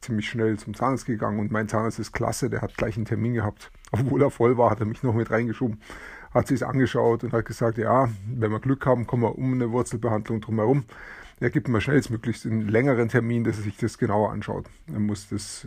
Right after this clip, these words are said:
eben, ähm, aufbohren und genau gucken, was da drin ist. Er hat schon festgestellt, mit Röntgen, da ist Karies, aber wie groß und was ist,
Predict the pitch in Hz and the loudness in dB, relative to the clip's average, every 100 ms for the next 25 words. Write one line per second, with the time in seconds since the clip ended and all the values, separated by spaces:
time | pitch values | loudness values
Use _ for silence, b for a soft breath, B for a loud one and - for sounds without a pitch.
0 | - 123 104 98 - - - 110 101 - | -4 -2 0 -2 -6 -12 -10 -6 -4 0
1 | 117 - 113 104 113 117 101 104 113 120 | -2 0 -2 -2 -2 -2 -2 -4 -6 -4
2 | 107 - 113 - 127 110 104 104 117 107 | -4 -6 -4 0 2 2 -2 -2 -2 -2
3 | - 107 - 110 107 123 - - 208 - | -4 -4 -2 -2 -2 -6 -2 0 0 -2
4 | 104 - - - 110 107 107 - 117 107 | -6 -4 -4 2 2 2 -2 0 0 0
5 | 107 - 120 107 117 113 - 131 113 - | -4 -4 -4 -4 -6 -8 -6 -6 -8 -8